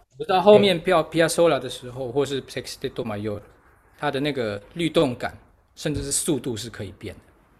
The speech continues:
Speaker 1: 嗯。
Speaker 2: 所以我今天想要跟大家讨-，分享的就是，就是在探戈音乐，或是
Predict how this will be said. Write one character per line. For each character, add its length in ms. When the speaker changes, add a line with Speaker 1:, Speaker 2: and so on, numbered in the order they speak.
Speaker 1:
嗯。 340
Speaker 2:
所 80
以 60
我 200
今 220
天 140
想 180
要 60
跟 200
大 120
家 260
讨-， 140
分 220
享 200
的 100
就 140
是， 260
就 120
是 60
在 220
探 220
戈 140
音 160
乐， 120
或 160
是 140